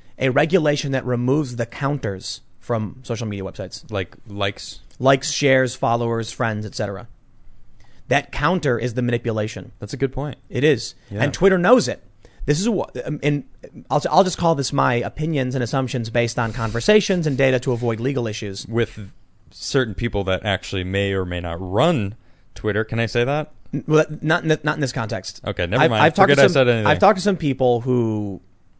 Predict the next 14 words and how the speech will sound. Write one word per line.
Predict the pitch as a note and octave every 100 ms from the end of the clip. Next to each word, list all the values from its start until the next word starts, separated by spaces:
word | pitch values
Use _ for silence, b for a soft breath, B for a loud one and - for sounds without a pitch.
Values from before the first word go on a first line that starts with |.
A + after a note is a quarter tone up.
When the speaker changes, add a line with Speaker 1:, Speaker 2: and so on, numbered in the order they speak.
| -
Speaker 1:
have | A#2 B2+ C#3 -
insider | C3 D3 D3
knowledge, | A2+ G#2+ A2 - - - -
and | A#2+
the | A2
general | C3 C#3 D#3
consensus | D#3 C3 A2 G#2 G#2
is | G#2 G2+ - b b b b b b b b - - - -
Twitter | - F#3 G#3+
knows | F#3 C#3 B2+ G2 - - - - - - -
that | A#2 A#2 A2 - - - - - - - - - -
what | C3 D3+
drives | B2+ A#2 A#2+ D3 C3+
engagement, | B2 A#2 A#2 C3+ E3